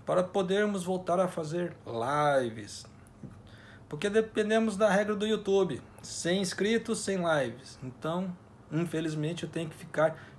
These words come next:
pedindo. Eu sei que é chato pra mim, sei que é chato pra vocês que estão assistindo o vídeo, que gostaria de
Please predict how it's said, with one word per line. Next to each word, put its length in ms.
pedindo. 560
Eu 100
sei 180
que 100
é 40
chato 480
pra 200
mim, 320
sei 180
que 80
é 40
chato 260
pra 100
vocês 380
que 80
estão 180
assistindo 320
o 40
vídeo, 260
que 80
gostaria 560
de 200